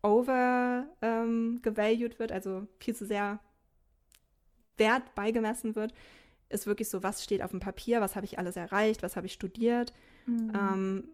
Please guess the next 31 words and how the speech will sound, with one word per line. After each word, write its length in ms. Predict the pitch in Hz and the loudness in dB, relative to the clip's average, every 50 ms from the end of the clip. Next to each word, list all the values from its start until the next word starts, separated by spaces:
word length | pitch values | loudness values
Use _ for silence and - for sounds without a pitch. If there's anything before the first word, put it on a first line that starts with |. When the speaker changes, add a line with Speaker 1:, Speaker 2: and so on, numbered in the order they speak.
| _ _ - - | _ _ -4 0
Speaker 1:
weil 160 | 226 233 254 | 2 2 2
ich 120 | 247 - | 0 0
glaub, 260 | - 240 254 247 - | 2 2 2 2 0
oftmals 380 | - - - - 262 254 247 247 | -2 -4 -2 0 0 -2 0 -2
ist 140 | 277 - - | -4 -4 -4
es 140 | 233 240 - | -6 -4 0
gar 180 | 208 208 214 | 0 2 2
nicht 180 | 214 208 214 - | 2 2 0 -2
so, 580 | - - 202 196 196 196 196 190 190 196 214 - _ _ _ - | -2 -2 0 0 0 0 0 0 -2 -2 -4 -6 _ _ _ -2
was 240 | 208 208 208 - - | 0 0 0 -2 -6
du 120 | - 208 | -8 -8
studiert 460 | - - - 202 - 220 220 220 - | -8 -8 -12 -6 0 0 0 0 0
hast 160 | 233 214 - | -2 -4 -4
oder 140 | 214 - 190 | -4 -4 -2
was 140 | 202 - - | -4 -4 -4
du 80 | - - | -4 -4
auf 80 | 196 - | -4 -4
dem 120 | - 185 | -6 -6
Papier 420 | 202 - - - - - 226 226 226 | -6 -6 -8 -8 -2 0 0 0 0
bist. 380 | 233 233 247 269 - - - - - - _ _ _ - | 0 -2 -4 -4 -6 -12 -20 -20 -20 -20 _ _ _ -2
Oft 220 | - 214 220 - - | 0 0 0 0 -4
ist 80 | 214 | -4
es 160 | 208 208 - | -4 -4 -2
halt 180 | - 202 202 - | -4 -4 -2 0
wirklich 240 | 214 214 233 220 - | -2 -2 -2 -2 -2
so 80 | - 196 | -2 -4
dieses, 500 | 190 214 202 196 196 196 196 - - _ _ _ _ _ _ _ - | -4 -4 -4 -2 -2 -4 -4 -8 -16 _ _ _ _ _ _ _ -4
was 200 | - 208 208 - | -2 -2 -2 -2
du 100 | - - | -8 -12
geben 320 | 190 - 214 196 190 175 175 | -6 -4 -4 -2 -2 -2 -4
möchtest 520 | 175 180 - - - - 196 - - - | -6 -6 -8 -10 -10 -12 -12 -12 -14 -20